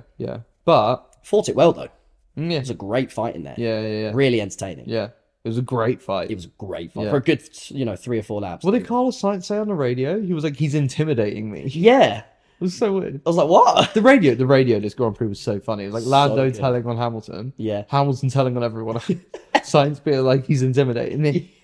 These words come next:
Speaker 2: <laughs> Yeah, it was good,
Speaker 1: Yeah, a
Speaker 2: actually.
Speaker 1: lot of chatter.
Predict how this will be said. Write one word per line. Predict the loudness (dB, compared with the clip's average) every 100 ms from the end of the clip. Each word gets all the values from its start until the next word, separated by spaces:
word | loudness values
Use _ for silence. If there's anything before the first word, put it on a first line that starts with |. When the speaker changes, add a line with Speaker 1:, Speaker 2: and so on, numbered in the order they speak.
| _ _ _
Speaker 2:
<laughs> | -20 -16 -14 -12 -12 -14 _ -20 -16 -16 -4
Yeah, | 0 0
it | 2
was | 0 0
good, | 0
Speaker 1:
Yeah, | 2
a | 4 2
Speaker 2:
actually. | 0
Speaker 1:
lot | -2
of | -2
chatter. | 0 0 -2